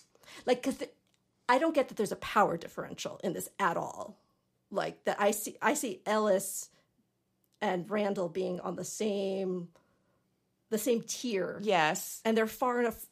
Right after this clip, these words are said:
Speaker 1: removed
Speaker 2: And
Speaker 1: that this
Speaker 2: they're s-,
Speaker 1: doesn't
Speaker 2: and they
Speaker 1: feel
Speaker 2: seem,
Speaker 1: like
Speaker 2: like, in the same age range as
Speaker 1: Yeah.
Speaker 2: well, you know.
Speaker 1: 'Cause I didn't even, this didn't even flag for me as improper workplace behavior because they just felt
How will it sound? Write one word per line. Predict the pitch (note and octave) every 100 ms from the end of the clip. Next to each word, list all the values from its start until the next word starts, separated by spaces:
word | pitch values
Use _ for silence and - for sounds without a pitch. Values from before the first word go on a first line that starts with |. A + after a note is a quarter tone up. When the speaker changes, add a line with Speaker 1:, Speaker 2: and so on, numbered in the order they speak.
| _ _ _ G#3
Speaker 1:
removed | G3+ G3+ G#3 B3 A3 F#3 F3 E3+ - -
Speaker 2:
And | - A3
Speaker 1:
that |
this | B3+
Speaker 2:
they're |
s-, | A#3
Speaker 1:
doesn't | A3+ A#3+
Speaker 2:
and | D4+ C#4+
they |
Speaker 1:
feel | A3
Speaker 2:
seem, | G#3+
Speaker 1:
like | C#4
Speaker 2:
like, | C4
in | A3
the |
same | G#3 G#3 F3+
age | - G#3 G#3+ E3
range | D#3+ C#3+ C#3+ C#3+
as | -
Speaker 1:
Yeah. | G3+ D3 C#3+
Speaker 2:
well, | D#3
you | G3
know. | D#3+
Speaker 1:
'Cause | G#3 C#4+
I | C#4 D#4
didn't | F#4
even, | D#4+ D4 C4+ A3 F#3 F#3 - _ _ _ _ _ _ - _ _ _ _ _
this | C4+ D#4+
didn't | F4 C#4
even | G#3+ F#3
flag | D#3+ - G3+ F#3 F3+ G3+ G#3+ G#3+
for | - B3+ A#3+
me | A#3 A#3+ B3 A#3+ - _ _ _ _
as | G3 F#3 F3 - - _
improper | G#3 - - F#3 F3+ F3
workplace | E3+ F3+ - - C4 C4+ C#4 - - - _ _
behavior | - C4+ D4 D4 C#4+ D4 D4 _
because | A3 A3 F#3+ E3 - - -
they | A3
just | G#3 G#3 -
felt | G3+ F3